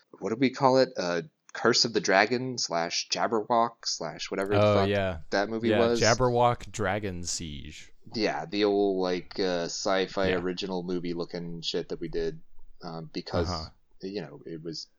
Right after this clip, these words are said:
Speaker 1: bad C G I dragon
Speaker 2: <laughs>
Speaker 1: that, like, came and left and came and left and came and left, and they went and chased after it, and they came back, and they went and chased after it, and they came back, and it was just like,
Speaker 2: Yeah.
Speaker 1: This
Speaker 2: Yeah.
Speaker 1: movie is so stupid. <laughs>
Speaker 2: Yeah,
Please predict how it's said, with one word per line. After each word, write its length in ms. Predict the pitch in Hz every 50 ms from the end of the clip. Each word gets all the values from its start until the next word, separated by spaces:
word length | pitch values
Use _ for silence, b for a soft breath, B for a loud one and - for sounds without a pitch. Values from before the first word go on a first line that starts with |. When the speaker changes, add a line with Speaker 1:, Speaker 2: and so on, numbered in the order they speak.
| -
Speaker 1:
bad 340 | 90 85 80 78 80 78 -
C 160 | - - 95 85
G 140 | 80 82 82
I 120 | 80 80
dragon 340 | - 92 85 85 85 90 -
Speaker 2:
<laughs> 540 | - - - - - - - - - - -
Speaker 1:
that, 180 | 117 101 - - B B B B B B
like, 160 | 101 104 101
came 300 | - 165 156 147 143 143
and 100 | 139 117
left 280 | 117 113 113 107 - 110
and 100 | 104 -
came 240 | - 110 110 107 107
and 80 | 101
left 260 | 98 98 98 95 -
and 80 | 104 95
came 220 | - 101 98 95
and 80 | 95 90
left, 220 | 90 90 90 -
and 60 | 92 92
they 100 | 95 98
went 100 | 98 95
and 100 | 95 92
chased 240 | - - 98 92 -
after 220 | 92 87 - 95
it, 80 | 85 82
and 140 | 85 85 87
they 80 | 85
came 160 | - 92 90
back, 180 | 90 87 82 82
and 80 | 87 90
they 60 | 90
went 100 | 90 87
and 80 | 87
chased 240 | - - 92 85 -
after 200 | 92 90 - 90
it, 60 | 85
and 80 | 87 85
they 60 | 85
came 220 | 82 - 87 82 82
back, 220 | 85 82 80 -
and 100 | 95 95
it 40 | 85
was 140 | 123 - -
just 220 | - - - -
like, 220 | 139 113 107 - _ - - - -
Speaker 2:
Yeah. 260 | 92 82 69 71 - - - - - - -
Speaker 1:
This 120 | 117 107
Speaker 2:
Yeah. 100 | 87 - -
Speaker 1:
movie 200 | 92 82 87 82
is 100 | 80 -
so 140 | - 85 80
stupid. 280 | - - 101 135 160 - - -
<laughs> 440 | 196 - - - - - - -
Speaker 2:
Yeah, 280 | - 98 98 78 65 -